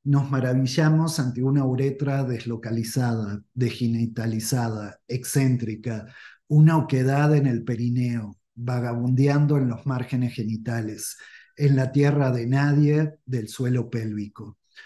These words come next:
Por otra parte, en algunas corporizaciones ligadas a la hiperplasia suprarrenal congénita, los talentos uretrales se vinculan a una suerte de indistinción urogenital,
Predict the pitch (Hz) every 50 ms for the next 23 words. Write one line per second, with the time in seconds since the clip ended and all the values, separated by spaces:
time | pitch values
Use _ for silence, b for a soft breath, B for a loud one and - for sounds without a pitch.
0 | B B B B _ _ 143 143 160 160 156 165 156 143 - 170 170 170 165 170
1 | - 165 151 143 131 123 120 127 143 147 156 151 151 - 139 117 - 123 117 117
2 | 117 - 131 113 - - 147 143 139 143 143 139 - 120 113 127 131 127 127 135
3 | 139 135 - - 120 110 113 110 - 120 107 107 - 131 131 131 135 131 - 143
4 | 127 - - 123 - - 104 107 104 107 113 120 123 127 135 127 131 123 120 -
5 | - 156 151 147 147 143 143 147 156 185 208 202 B B B B B B B B
6 | - 147 147 143 147 143 143 135 139 156 160 165 147 175 175 170 - 139 123 127
7 | 123 123 - 151 147 147 147 143 151 160 180 175 - - - _ - - - 131
8 | 127 131 135 131 135 156 151 156 165 160 156 147 135 139 147 151 151 147 147 -
9 | - 160 151 151 147 151 165 156 143 135 123 123 120 113 113 - - _ 127 120
10 | 117 117 - - 147 143 147 147 147 139 120 117 113 - 127 107 113 113 110 110
11 | 117 110 107 101 104 101 104